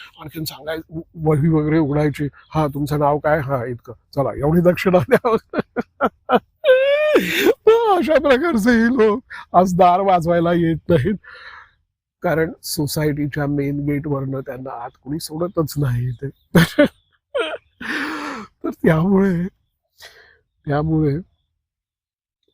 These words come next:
<laughs> खऱ्या जगात खऱ्या माणसांशी संबंध ठेवण्याचं, म-, अ, नातं ठेवण्याचं महत्त्व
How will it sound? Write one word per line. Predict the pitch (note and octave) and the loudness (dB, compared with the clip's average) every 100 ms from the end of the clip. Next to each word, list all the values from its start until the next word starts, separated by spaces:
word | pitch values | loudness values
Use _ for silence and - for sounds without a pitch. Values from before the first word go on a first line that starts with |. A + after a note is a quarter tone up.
| _ | _
<laughs> | - - - - A#3 - A#3+ G3 - F4 A3 _ _ _ _ _ _ B3+ E4 D#4 C#4 B3+ G#3+ - - _ | -10 0 0 2 0 0 0 0 -2 -6 -8 _ _ _ _ _ _ -8 -6 -8 -8 -10 -14 -18 -20 _
खऱ्या | - D3 D3+ E3 | -10 -2 2 2
जगात | C#3 D#3 C#3+ D3+ D#3 - | 2 0 2 0 -2 -8
खऱ्या | D3+ D3+ E3+ | -4 0 2
माणसांशी | E3 D3+ D3+ D3+ D#3 D3 D3 D3+ D3+ G#3 - - - - _ _ _ - _ _ _ _ _ _ _ _ _ | 2 0 0 -2 -2 -2 -2 -2 -2 -4 -12 -20 -20 -20 _ _ _ -20 _ _ _ _ _ _ _ _ _
संबंध | - F3 D#3+ E3+ E3+ | -2 0 2 2 4
ठेवण्याचं, | F3 D#3 D#3 C#3+ C#3+ C3 C#3 C#3+ D3+ | 0 2 0 2 0 0 -2 -2 -2
म-, | D3 D#3 - | -2 -2 -4
अ, | C3 B2 - | -10 -10 -12
नातं | B2+ D#3+ E3 D#3 G#3 | -12 0 2 4 4
ठेवण्याचं | G3+ D#3+ E3 D#3+ D3+ D3 D#3+ G3+ _ _ - | 2 2 0 0 0 -2 -4 -6 _ _ -10
महत्त्व | C3 C#3+ D3+ D3+ E3+ D3+ G3+ | -4 0 0 2 2 2 4